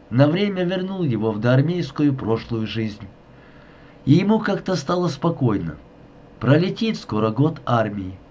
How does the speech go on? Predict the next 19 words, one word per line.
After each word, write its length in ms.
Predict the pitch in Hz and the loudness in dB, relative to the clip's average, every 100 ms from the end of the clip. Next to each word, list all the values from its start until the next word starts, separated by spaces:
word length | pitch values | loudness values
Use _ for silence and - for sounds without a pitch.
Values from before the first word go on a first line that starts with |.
| - | -6
а 160 | 123 156 | 0 0
там 340 | 214 202 139 92 | 2 0 -2 -2
Москва, 600 | 110 123 - 143 160 147 - | -2 -2 0 2 2 -4 -6
институт, 640 | 113 110 131 131 165 147 - - - - | -6 -2 0 2 2 -4 -6 -20 -20 -10
и 100 | - | 0
начнется 680 | 139 170 - 220 208 - 113 | 2 2 0 -4 -4 -4 -4
настоящая 920 | 110 123 - 156 190 196 160 - 139 | 0 0 0 0 0 -2 -4 -4 -2
нормальная 720 | 131 104 117 143 - 175 120 101 | 0 0 2 2 0 -2 -2 -4
жизнь. 340 | 92 104 95 - - - - - - - - - - - - - - - - - - - | -4 -6 -6 -14 -20 -20 -20 -20 -20 -20 -20 -20 -20 -20 -20 -20 -20 -20 -20 -20 -16 4
Погост 480 | 135 160 233 226 | 6 6 4 2
после 400 | - 127 131 147 | 2 2 4 4
экзамена 640 | 147 147 190 190 151 104 87 | 6 4 4 4 2 2 -2
остался 520 | 120 - 185 139 120 | -4 -2 -2 0 -2
в 60 | 104 | -2
управлении 680 | 104 135 156 180 160 131 | 2 4 4 4 4 2
для 200 | 101 107 | 2 -2
получения 640 | 123 139 165 - 185 151 120 | 2 2 2 -2 -2 0 0
каких-то 480 | 139 - 127 - | -2 0 0 4
указаний, 720 | 127 127 131 127 107 101 87 | 2 6 4 4 0 0 -6